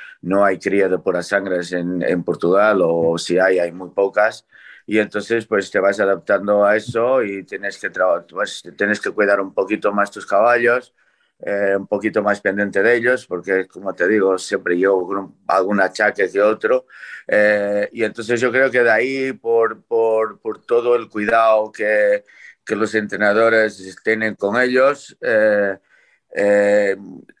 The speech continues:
sí, yo creo que tienen mucha dedicación y al final, pues, yo creo que por eso, por eso ven, ven un poco los resultados que tiene, ¿no? Eh,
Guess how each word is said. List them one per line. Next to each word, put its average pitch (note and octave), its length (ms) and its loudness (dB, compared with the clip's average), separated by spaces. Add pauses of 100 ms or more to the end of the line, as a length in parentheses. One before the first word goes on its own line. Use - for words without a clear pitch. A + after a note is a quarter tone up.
sí, - 180 0
yo G#2 120 2
creo C3 240 2
que A#2 120 2
tienen A#2 260 -2
mucha A#2+ 280 -4
dedicación B2 1000 0
y G#2 120 -6
al G#2+ 140 0
final, G#2 540 0
pues, G2 200 -8
yo F#2+ 100 -10
creo F#2+ 220 -4
que G2+ 120 -4
por F#2+ 220 0
eso, G2+ 840 4
por F#2+ 180 -4
eso G2 220 -8
ven, G#2+ 140 0 (300)
ven G2 220 -2
un F#2 100 -6
poco F2 720 0
los F2+ 280 -6
resultados F2+ 580 -2
que E2+ 120 -4
tiene, D#2+ 340 -2
¿no? A2+ 240 0 (520)
Eh, E2 460 2